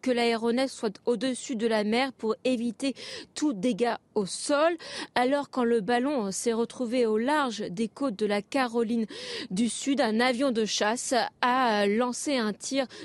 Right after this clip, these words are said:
de missile pour atteindre le, euh, ballon. Trois aéroports, euh, régionaux ont dû, euh, fermer. Et des avions ont été, euh, déroutés. Désormais, les gardes-côtes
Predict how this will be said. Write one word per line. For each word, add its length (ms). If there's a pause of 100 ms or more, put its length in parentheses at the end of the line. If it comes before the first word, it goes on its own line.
de 120
missile 640 (100)
pour 180
atteindre 500
le, 200
euh, 240
ballon. 640 (400)
Trois 360
aéroports, 680
euh, 120
régionaux 640 (260)
ont 160
dû, 220
euh, 200
fermer. 680
Et 60
des 200
avions 260
ont 20
été, 340
euh, 140
déroutés. 720
Désormais, 720 (460)
les 200
gardes-côtes 640